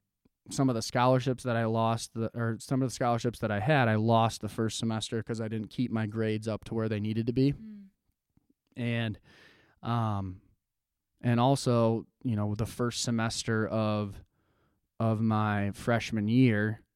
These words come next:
Speaker 1: I ended up, um, getting pulled over for, you know, having a license plate light out, so something small, but I was drinking that night and ended up having, getting a D U I. And so, um,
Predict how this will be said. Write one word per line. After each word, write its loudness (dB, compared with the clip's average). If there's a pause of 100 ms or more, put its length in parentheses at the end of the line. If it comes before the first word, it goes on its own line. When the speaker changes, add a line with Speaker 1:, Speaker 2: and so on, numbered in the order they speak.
(100)
Speaker 1:
I 0
ended 0
up, -2 (200)
um, -4
getting -4
pulled -2
over -2 (400)
for, 0 (220)
you -6
know, -4
having -4
a -4
license -4
plate -4
light -2
out, -4
so -10
something -6
small, -2
but -4 (380)
I 0
was 0
drinking 0
that 0
night 2 (460)
and 0
ended 0
up -2
having, -2
getting 2
a -2
D 0
U 2
I. 0 (680)
And 4
so, 4 (440)
um, 0